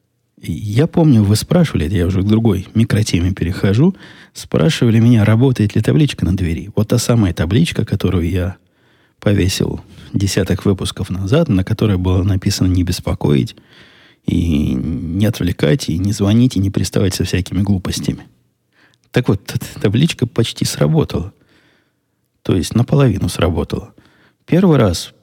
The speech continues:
с тех пор, как я её повесил, позвонили мне в дверь, и сверху, увидев,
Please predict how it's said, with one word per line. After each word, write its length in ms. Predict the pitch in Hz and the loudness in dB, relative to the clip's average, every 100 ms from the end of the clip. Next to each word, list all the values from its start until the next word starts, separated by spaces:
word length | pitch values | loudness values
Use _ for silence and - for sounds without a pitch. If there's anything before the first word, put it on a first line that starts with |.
| _ _ - | _ _ -18
с 260 | - - | -14 -8
тех 180 | - 101 | -4 -2
пор, 160 | 104 117 | -2 0
как 180 | 101 101 | 0 0
я 80 | |
её 120 | 98 90 | 0 0
повесил, 480 | 95 113 165 - | 2 2 2 0
позвонили 520 | 90 98 107 110 107 92 | -2 0 2 4 4 4
мне 200 | 90 92 | 2 2
в 80 | |
дверь, 400 | 87 92 - - - _ | 0 0 -2 -2 -20 _
и 80 | - | -8
сверху, 460 | - 139 139 - | 0 2 2 0
увидев, 500 | 92 101 120 113 - | 0 2 2 0 -4